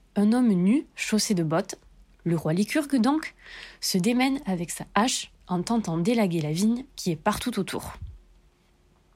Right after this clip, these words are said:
Mais revenons à notre petite histoire. À la suite de la transformation d'Ambrosie en vigne, Dionysos, rageur et vengeur,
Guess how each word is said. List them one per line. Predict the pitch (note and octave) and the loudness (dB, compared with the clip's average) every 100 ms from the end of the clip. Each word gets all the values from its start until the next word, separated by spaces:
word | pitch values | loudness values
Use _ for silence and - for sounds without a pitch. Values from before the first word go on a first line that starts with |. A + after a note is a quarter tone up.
| _ - _ - - - - - - - - - - | _ -20 _ -20 -20 -20 -20 -20 -16 -16 -16 -6 2
Mais | A3 | 4
revenons | A3 D#4+ B3+ D4 | 4 4 4 4
à | A#3+ | 2
notre | F3 - | 2 -2
petite | D#3 G#3+ A3+ G3+ | -6 -6 -6 -6
histoire. | - - C#3+ - - _ _ _ _ - - - | -6 -6 -10 -14 -20 _ _ _ _ -20 -20 -2
À | G#3+ | 2
la | G3 G#3 | 4 4
suite | - D#4 - | 0 -4 -4
de | F3 | 0
la | D#3+ | 0
transformation | - B3 - C4 A#3 - D#3+ | 0 0 2 2 2 0 -2
d'Ambrosie | E3+ A3 G#3 E3+ D3+ - | 2 2 2 0 -2 -6
en | D#3 | -6
vigne, | F3 A#3+ C#4+ D#4+ _ _ - - - | 0 2 2 0 _ _ -20 -18 -4
Dionysos, | F#3 C#4 A3+ D3+ F3 - - - - | 2 4 2 2 -2 -4 -6 -10 -16
rageur | - B3 A#3 D#3+ D3+ - - | -2 2 2 0 -4 -4 2
et | C#4+ | 4
vengeur, | G3+ E3 F#3 A#3 - | 4 2 0 -2 -6